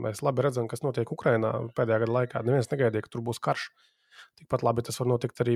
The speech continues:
pēc gada pie mums, ā, vai, vai kaut kādā citā laikā. Tāpēc,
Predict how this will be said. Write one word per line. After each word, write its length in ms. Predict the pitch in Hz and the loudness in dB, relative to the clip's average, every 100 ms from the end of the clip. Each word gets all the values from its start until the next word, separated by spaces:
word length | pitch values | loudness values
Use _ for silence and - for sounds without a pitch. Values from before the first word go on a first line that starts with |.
| 117 | 2
pēc 140 | 117 | 2
gada 180 | 131 117 | 2 2
pie 140 | 131 | 2
mums, 380 | 123 185 147 - | 4 4 2 -4
ā, 180 | 135 123 - - 117 113 107 | -8 -8 -8 -4 0 0 0
vai, 120 | 107 107 107 | -2 -2 -4
vai 80 | 107 | -6
kaut 120 | - | -4
kādā 120 | 110 | -6
citā 200 | - - 143 | -4 -2 0
laikā. 300 | 131 - - | 0 -2 -8
Tāpēc, 300 | - 123 117 | -4 -4 -4